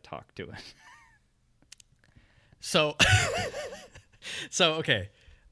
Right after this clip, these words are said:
Speaker 2: here's what I think. Number one,
Speaker 1: Mm-hmm.
Speaker 2: I think you gotta be pretty, um, concise and
Speaker 1: Yeah.
Speaker 2: thoughtful about explaining who we are right off the bat.
Speaker 1: Yes.
Speaker 2: Uh, of, like,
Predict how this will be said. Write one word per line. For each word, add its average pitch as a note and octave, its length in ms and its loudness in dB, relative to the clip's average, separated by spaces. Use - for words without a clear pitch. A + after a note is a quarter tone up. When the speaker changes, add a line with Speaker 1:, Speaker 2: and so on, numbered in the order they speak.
Speaker 2:
here's E3 300 0
what E3+ 80 4
I C#3 80 4
think. A2 260 -8
Number E3 240 -2
one, A#2 460 -2
Speaker 1:
Mm-hmm. G2+ 360 0
Speaker 2:
I B2+ 100 -2
think D3 240 -4
you D3+ 80 -6
gotta C#3 280 2
be A2+ 480 -6
pretty, A#2+ 560 -4
um, G2+ 500 -6
concise A#2+ 760 -6
and G2+ 600 0
Speaker 1:
Yeah. F3 220 6
Speaker 2:
thoughtful D#3+ 460 0
about A#2 640 -2
explaining B2+ 580 -4
who B2+ 160 -6
we A2+ 260 -2
are C#3 420 0
right C3 200 4
off A2+ 100 -2
the A#2+ 80 -6
bat. F#2+ 200 -8
Speaker 1:
Yes. - 440 0
Speaker 2:
Uh, B2+ 40 -4
of, A#2 180 -2
like, A2 280 -2